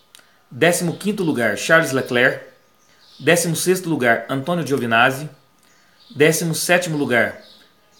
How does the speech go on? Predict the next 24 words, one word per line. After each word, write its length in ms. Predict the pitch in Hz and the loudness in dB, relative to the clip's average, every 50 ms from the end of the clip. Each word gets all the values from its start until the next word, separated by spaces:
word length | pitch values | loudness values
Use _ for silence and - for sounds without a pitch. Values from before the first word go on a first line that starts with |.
| _ - - | _ -16 -10
Tsunoda. 600 | - - 156 139 131 131 139 139 160 165 165 - - - - _ _ _ _ _ _ _ _ _ _ _ | -8 -6 -4 -2 0 2 2 2 0 0 -2 -4 -10 -16 -20 _ _ _ _ _ _ _ _ _ _ _
Décimo 340 | - 156 160 160 160 160 156 | 0 2 2 2 2 0 -2
oitavo 360 | 147 139 139 170 165 170 170 | -2 0 4 6 6 6 6
lugar, 480 | 165 160 139 117 123 117 107 101 - - - - - - - | 4 2 0 2 2 2 2 2 0 -6 -16 -20 -20 -16 -12
Nikita 320 | 139 135 139 - 180 180 170 | -10 -10 -8 -6 -4 -4 -2
Mazepin. 640 | 156 147 135 135 - - - 143 151 170 175 160 - _ _ _ _ _ _ - - - _ _ _ _ _ _ _ - | -2 -2 -2 -2 -4 -4 -4 -4 -4 -4 -4 -6 -10 _ _ _ _ _ _ -20 -20 -20 _ _ _ _ _ _ _ -4
Décimo 580 | 131 123 151 165 160 165 - - 170 165 165 | 2 4 4 4 4 2 -2 -2 -2 -2 -2
nono 380 | 156 147 143 143 139 135 139 135 | -2 -2 0 0 0 2 2 2
lugar, 340 | 131 131 120 123 123 120 120 | 0 0 2 4 4 6 6
Latifi, 440 | 123 120 120 - - 123 117 - | 6 4 4 0 -4 -6 -8 -8
que 100 | - 139 | -8 -8
não 160 | 120 117 117 113 | -6 -6 -6 -6
concluiu. 680 | 127 123 123 123 127 127 127 143 175 208 220 220 - - - - - _ _ _ _ _ _ _ _ | -6 -8 -6 -4 -4 0 2 4 4 4 2 0 -6 -12 -20 -20 -20 _ _ _ _ _ _ _ _
E 160 | - 220 233 | -2 0 0
vigésimo 640 | 202 - - 151 175 147 120 127 120 113 117 131 131 | -2 -2 -6 -8 -6 0 2 2 2 2 0 -2 -4
lugar, 320 | 139 135 135 139 143 147 | -2 2 4 4 4 4
Mick 120 | 147 143 139 | 2 -2 -6
Schumacher 400 | - 151 135 131 131 131 143 139 | -6 -4 -2 0 0 0 -2 -6
também, 280 | - 127 120 123 127 | -6 -6 -6 -6 -6
que 80 | 127 127 | -8 -6
não 180 | 127 135 143 | -6 -6 -6
concluiu 580 | 151 - 147 143 135 143 131 117 113 123 127 127 - - _ _ _ _ _ _ _ _ _ _ _ _ _ - | -6 -6 -8 -8 -6 -4 -2 -2 -2 -2 -4 -6 -10 -16 _ _ _ _ _ _ _ _ _ _ _ _ _ -2
a 100 | 127 135 | -2 -2
prova. 440 | - - 107 101 95 90 92 - | -2 -4 -6 -6 -6 -8 -10 -14